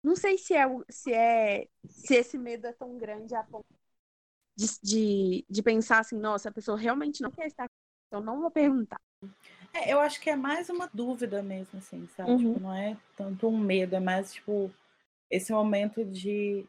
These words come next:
Speaker 2: de, de dúvida interna, assim, tipo,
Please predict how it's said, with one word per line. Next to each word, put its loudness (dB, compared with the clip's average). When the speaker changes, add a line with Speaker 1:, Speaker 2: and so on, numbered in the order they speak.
Speaker 2:
de, -4
de -6
dúvida 0
interna, 2
assim, -18
tipo, -20